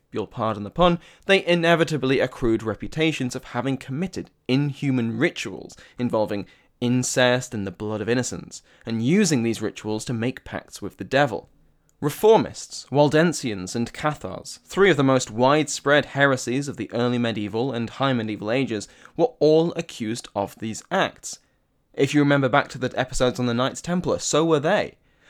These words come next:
The link between witchcraft and diabolism, built over the course of the early Middle Ages, would rear its head in future centuries. Until the eleventh century, maleficium was considered primarily a secular crime to be punished by secular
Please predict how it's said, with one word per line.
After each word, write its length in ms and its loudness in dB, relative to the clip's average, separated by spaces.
The 100 4
link 340 2
between 420 0
witchcraft 600 -2
and 120 -4
diabolism, 760 0
built 380 2
over 160 0
the 80 -4
course 420 -2
of 80 -12
the 140 -8
early 240 0
Middle 260 -2
Ages, 320 -4
would 160 0
rear 320 2
its 160 -4
head 400 -2
in 140 -6
future 380 -8
centuries. 600 -4
Until 460 4
the 140 2
eleventh 480 4
century, 680 -2
maleficium 680 2
was 100 0
considered 460 -2
primarily 800 0
a 100 0
secular 600 -2
crime 440 0
to 80 -14
be 120 -8
punished 480 -2
by 120 2
secular 560 -6